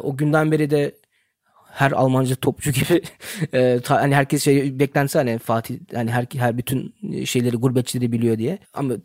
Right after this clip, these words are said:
tabii ki Mesut'u çok iyi biliyordum ve çok büyük, yani futbolculuğuna çok büyük hayranlığım vardı. Ha, çok büyük bir sempatim var mı eskiden beri? Hayır, belki yoktu ama önemli değil. Ben her futbolcuyu sevmek zorunda değilim. Ama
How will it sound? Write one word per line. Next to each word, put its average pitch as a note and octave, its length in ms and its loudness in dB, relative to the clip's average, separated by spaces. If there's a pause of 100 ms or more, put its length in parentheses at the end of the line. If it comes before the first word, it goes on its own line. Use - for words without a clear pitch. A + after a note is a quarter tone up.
tabii E3+ 140 2
ki D#3+ 120 0
Mesut'u D3 320 0
çok D#3+ 220 2
iyi D#3 120 4
biliyordum C3+ 340 2
ve D#3 380 2
çok - 240 -4
büyük, C#3+ 300 -2
yani B2 120 0
futbolculuğuna C#3 640 0
çok - 280 -4
büyük C#3 140 0
hayranlığım C3+ 480 0
vardı. C3 280 -4 (220)
Ha, B2+ 100 -8
çok - 260 -2
büyük G#3+ 120 -2
bir F#3+ 60 0
sempatim F#3+ 500 2
var G3+ 100 6
mı F#3+ 100 4
eskiden C#3+ 520 2
beri? F3+ 200 2 (300)
Hayır, D#3 320 -2
belki F3+ 280 2
yoktu G3 220 2
ama F#3+ 80 2
önemli F3+ 200 4
değil. E3+ 160 2
Ben C#3+ 80 2
her D#3 120 4
futbolcuyu D3+ 400 0
sevmek D3 300 -2
zorunda D#3 280 0
değilim. E3 260 0 (480)
Ama E3 240 4